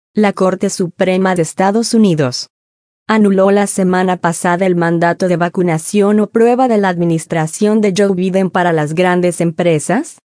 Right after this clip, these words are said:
dictaminando que la política se extralimitó en la autoridad ejecutiva. "Respetamos el fallo de la Corte y lo cumpliremos",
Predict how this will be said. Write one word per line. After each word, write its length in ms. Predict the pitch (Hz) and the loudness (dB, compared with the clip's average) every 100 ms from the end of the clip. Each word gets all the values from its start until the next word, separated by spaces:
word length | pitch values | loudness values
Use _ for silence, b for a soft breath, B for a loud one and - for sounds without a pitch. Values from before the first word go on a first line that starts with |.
| - | -6
dictaminando 880 | 190 - 214 196 180 180 185 196 190 | -6 -2 -2 0 0 0 0 0 0
que 100 | 190 | -2
la 120 | 175 | 0
política 560 | 170 170 202 220 214 | 0 -2 -2 -4 -4
se 160 | 208 202 | -4 -4
extralimitó 840 | 175 - 202 190 180 165 - 196 | -4 -4 -2 0 0 0 0 2
en 200 | 202 202 | 2 2
la 100 | 185 | 0
autoridad 580 | 165 160 180 170 175 220 254 | -2 -2 -2 0 0 0 0
ejecutiva. 800 | 240 220 208 214 196 151 139 131 _ _ _ _ | -2 -6 -4 0 0 0 -2 -6 _ _ _ _
"Respetamos 840 | 214 226 220 - 202 202 208 214 208 | -2 -2 -2 -4 -2 0 0 0 -2
el 120 | 185 | -4
fallo 380 | - 190 190 185 | 0 0 0 0
de 80 | |
la 140 | 165 156 | 0 -2
Corte 460 | - 190 202 - | 0 0 0 -2
y 20 | 190 | 0
lo 140 | 175 | 0
cumpliremos", 960 | 175 170 170 180 170 151 151 330 - | -2 -4 -2 0 2 2 0 -2 -8